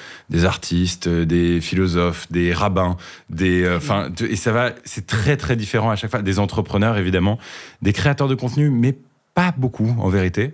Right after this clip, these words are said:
Speaker 2: Ouais.
Speaker 1: Euh, et j'aime ça, j'aime, euh, j'aime les gens différents et c'est pour ça que,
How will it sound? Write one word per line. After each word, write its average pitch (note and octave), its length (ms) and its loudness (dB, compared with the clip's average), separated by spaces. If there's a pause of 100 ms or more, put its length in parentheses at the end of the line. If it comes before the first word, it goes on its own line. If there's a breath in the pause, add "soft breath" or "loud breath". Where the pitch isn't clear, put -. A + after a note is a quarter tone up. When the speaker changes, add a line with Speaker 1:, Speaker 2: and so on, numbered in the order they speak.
(120)
Speaker 2:
Ouais. G#3 80 -4
Speaker 1:
Euh, F2 580 2
et E2+ 80 0
j'aime G2+ 160 4
ça, G2 220 -2
j'aime, F#2+ 220 2
euh, F2+ 200 2
j'aime G2 160 2
les F#2 60 2
gens F#2+ 100 2
différents F#2 320 0
et G#2+ 40 -2
c'est - 80 -10
pour - 80 -10
ça F#2 100 -4
que, E2+ 240 -6